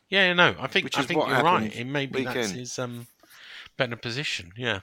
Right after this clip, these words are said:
Speaker 2: <clears throat> Johnson, should he be cen-, utilised as a central midfielder?
Speaker 1: I think he
Speaker 2: Nothing
Speaker 1: looked,
Speaker 2: wrong.
Speaker 1: he looked comfortable playing in that
Speaker 2: Yeah,
Speaker 1: position.
Speaker 2: I think it's just a,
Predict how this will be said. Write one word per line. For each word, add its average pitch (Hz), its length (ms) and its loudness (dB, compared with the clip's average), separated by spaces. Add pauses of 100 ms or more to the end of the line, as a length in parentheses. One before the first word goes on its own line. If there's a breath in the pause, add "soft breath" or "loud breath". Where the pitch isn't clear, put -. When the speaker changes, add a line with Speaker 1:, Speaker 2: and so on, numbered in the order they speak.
(540)
Speaker 2:
<clears throat> 143 480 -2
Johnson, 160 560 0
should 160 160 -6
he 165 60 0
be 170 160 -4 (220)
cen-, 156 340 -4 (200)
utilised 143 680 0
as 139 40 -6
a 127 40 0
central 139 360 -4
midfielder? 139 520 -4 (180)
Speaker 1:
I - 60 0
think - 260 -4
he - 80 2
Speaker 2:
Nothing 180 200 8
Speaker 1:
looked, 165 120 2
Speaker 2:
wrong. 165 140 6
Speaker 1:
he 208 80 4
looked - 180 -2
comfortable 190 540 2
playing 92 380 -6
in 90 100 -8
that 92 100 -4
Speaker 2:
Yeah, 127 80 -4
Speaker 1:
position. 92 240 -8
Speaker 2:
I 151 140 2
think 104 320 -4
it's 101 120 -6
just - 300 -8
a, 98 140 -14